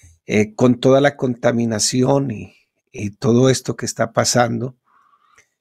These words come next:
eh, el problema atmosférico,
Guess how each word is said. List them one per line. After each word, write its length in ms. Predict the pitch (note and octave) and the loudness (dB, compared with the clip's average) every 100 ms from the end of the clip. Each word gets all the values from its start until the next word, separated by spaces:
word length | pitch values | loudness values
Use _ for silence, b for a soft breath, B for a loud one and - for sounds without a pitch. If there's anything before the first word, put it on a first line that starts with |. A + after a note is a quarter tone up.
| _ _ | _ _
eh, 440 | - G2+ G2+ G2 F#2+ | -6 -4 -2 -4 -6
el 80 | - | -4
problema 440 | - A#2 A#2+ A#2+ | 0 2 4 2
atmosférico, 880 | B2 A#2 - C3+ B2+ A#2+ C#3 D#3 - | 0 0 2 2 2 -2 -6 -6 -10